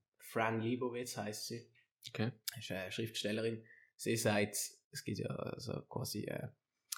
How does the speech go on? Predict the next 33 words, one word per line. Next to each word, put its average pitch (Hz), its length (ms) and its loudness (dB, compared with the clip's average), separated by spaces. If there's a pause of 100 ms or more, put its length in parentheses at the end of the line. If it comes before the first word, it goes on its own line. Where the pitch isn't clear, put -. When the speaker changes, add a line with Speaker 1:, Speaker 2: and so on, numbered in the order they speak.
(540)
Speaker 1:
Think 123 280 6
before 110 240 2
you 101 80 4
speak. 123 400 4
Speaker 2:
Ja. 110 240 10 (480)
Speaker 1:
Und 110 180 2
sie 117 200 6
sagt, 107 520 2 (100)
äh, 104 440 -2 (340)
"Think 123 200 4
before 110 260 0
you 104 60 4
speak, - 540 0
but 107 320 2 (220)
read 113 360 4
before 104 280 2
you 104 100 2
think." - 340 -2 (360)
Und 104 240 4
Speaker 2:
Uh. 95 180 2
Speaker 1:
ich 107 100 0
find 113 300 4
das 110 140 4
eigentlich 104 260 6
noch 107 120 6
sehr, 107 260 10
Speaker 2:
Ja. 107 280 12
Speaker 1:
äh, 104 60 4 (560)
interessante, 113 680 10 (220)
interessante 117 600 4
Aussage. 120 540 6 (400)
Speaker 2:
Mhm. 98 340 2
Speaker 1:
Ähm, 107 880 4